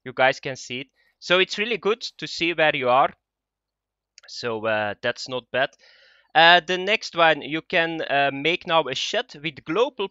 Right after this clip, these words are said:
people. So if I go here, uh, I think this is only premium. So if you can create a channel, uh, you can take now here global. So you can talk with, uh, guys from other servers. There's a German,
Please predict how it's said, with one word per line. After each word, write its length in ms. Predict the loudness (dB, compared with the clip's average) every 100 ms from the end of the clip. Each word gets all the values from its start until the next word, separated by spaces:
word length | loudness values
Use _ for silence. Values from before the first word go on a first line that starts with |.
| -8
people. 460 | -12 -10 -10 -10
So 300 | -12 -8 -8 -8
if 220 | -8 -2
I 140 | -2
go 260 | -2 -6 -6
here, 320 | -8 -10 -10 -14 _ _ _ _ _ -10
uh, 160 | -6 0
I 120 | -2
think 300 | -2 -10 -10
this 180 | -12 -12
is 140 | -14 -8
only 260 | -8 -8
premium. 640 | -12 -10 -8 -8 -8 -12 -12 _ _ _
So 300 | -12 -6 -6
if 220 | -6 -10
you 80 | -10
can 200 | -6 -8
create 440 | -8 -6 -6 -6 -12
a 40 |
channel, 540 | -12 -8 -6 -8 -12 _ _ _ 0
uh, 120 | 0
you 140 | 0
can 280 | -4 -4 -4
take 240 | -6 -8 -6
now 260 | -2 -2
here 280 | -4 -8 -10 -10 _
global. 540 | -10 -8 -8 -10 -16 _ _ -18
So 340 | -14 -10 -8
you 120 | -10 -6
can 200 | -2 -2 -2
talk 240 | -6 -4
with, 240 | -14 -12 -2
uh, 160 | -2 -2 -10 _ _
guys 260 | 2 2 2
from 220 | -6 -6 -4
other 260 | -6 -6
servers. 520 | -10 -10 -10 -10 -10
There's 220 | -6 -4 -6
a 60 |
German, 540 | -10 -6 -6 -6 -14